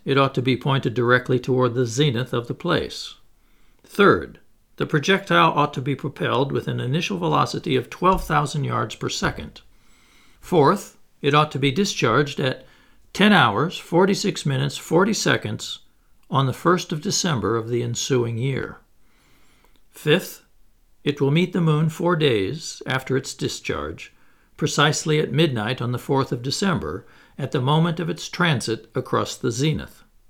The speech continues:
The members of the Gun Club ought, therefore, without delay, to commence the works necessary for such an experiment,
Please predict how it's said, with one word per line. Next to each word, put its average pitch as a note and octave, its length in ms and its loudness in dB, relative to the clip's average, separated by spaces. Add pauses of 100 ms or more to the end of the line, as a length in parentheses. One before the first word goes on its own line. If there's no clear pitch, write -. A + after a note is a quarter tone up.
(680)
The B2 100 0
members E3+ 340 4
of D#3+ 140 2
the E3 80 2
Gun C#3+ 300 2
Club B2 300 -2
ought, C3 400 2
therefore, A2+ 540 0
without A#2 360 -2
delay, C3+ 400 2
to E3 140 -4
commence E3+ 420 2
the F3 100 -2
works D3+ 360 2
necessary B2 560 0
for - 140 -4
such - 280 -4
an A#2 120 -2
experiment, G#2 640 -2